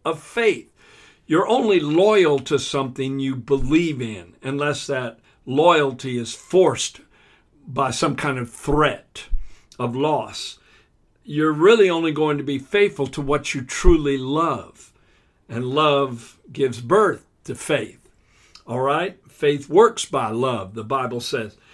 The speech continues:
"Be faithful unto death." In other words, no matter what you have to go through,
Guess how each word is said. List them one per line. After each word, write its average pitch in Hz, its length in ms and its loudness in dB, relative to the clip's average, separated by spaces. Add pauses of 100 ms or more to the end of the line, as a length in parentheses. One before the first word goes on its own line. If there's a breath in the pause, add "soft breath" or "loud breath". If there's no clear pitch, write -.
(180 soft breath)
"Be 151 140 2
faithful 202 600 4
unto 214 340 0
death." 185 400 0
In 170 140 0
other 196 200 0
words, 160 300 -4
no 175 100 -4
matter 190 460 0 (340 loud breath)
what 208 400 0
you 254 120 2
have 226 180 0
to 196 80 -4
go 180 240 2
through, 131 440 -10